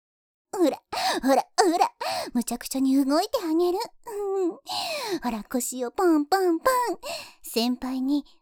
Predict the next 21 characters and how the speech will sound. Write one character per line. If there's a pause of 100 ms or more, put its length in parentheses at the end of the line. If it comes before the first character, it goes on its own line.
上
か
ら
ピ
ス
ト
ン
パ
ン
パ
ン
パ
ン。 (1040)
<laughs>
も
っ
と
泣
き
な
さ